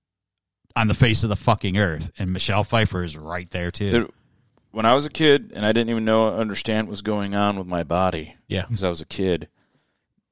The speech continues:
Speaker 2: But she straddled Michael Keaton and licked his face.
Speaker 1: Yeah. And
Speaker 2: That
Speaker 1: Batman?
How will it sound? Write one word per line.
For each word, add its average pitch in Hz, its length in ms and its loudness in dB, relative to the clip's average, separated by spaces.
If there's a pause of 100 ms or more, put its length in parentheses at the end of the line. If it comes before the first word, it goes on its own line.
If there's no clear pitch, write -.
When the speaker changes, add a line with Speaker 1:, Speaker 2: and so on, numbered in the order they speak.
Speaker 2:
But 110 140 0
she 110 300 0
straddled 117 800 4 (480)
Michael 98 260 -4
Keaton 101 300 -4
and 92 120 -6
licked 98 220 -2
his - 160 -6
face. 92 420 2
Speaker 1:
Yeah. 143 400 4 (640)
And 113 200 0
Speaker 2:
That 123 220 4
Speaker 1:
Batman? 147 280 6